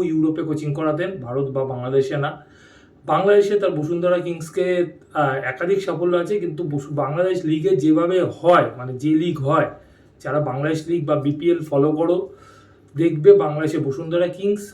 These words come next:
আর ঢাকা মোহামেডান ছাড়া কিন্তু কোনো ভালো টিম কারুর নেই।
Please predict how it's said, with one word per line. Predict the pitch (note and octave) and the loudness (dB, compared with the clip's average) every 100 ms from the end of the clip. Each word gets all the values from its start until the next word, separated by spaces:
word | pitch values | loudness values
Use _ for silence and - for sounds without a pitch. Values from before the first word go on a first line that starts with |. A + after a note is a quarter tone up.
| - | -10
আর | C#3+ B2 | -8 -8
ঢাকা | A#2 D3+ | -8 -6
মোহামেডান | E3+ E3+ E3+ F3 F#3 F#3+ - - | -6 -4 -4 -2 -2 -4 -10 -18
ছাড়া | - D3 E3 | -8 -6 -4
কিন্তু | F3 F3 | -6 -6
কোনো | G3+ F3 F#3+ G3+ | -6 -4 0 0
ভালো | B2 C3+ D#3+ | 0 0 0
টিম | F3+ G3 G3 - | -2 -4 -8 -8
কারুর | C3+ D#3 D#3 | -4 -2 -2
নেই। | C3 | -4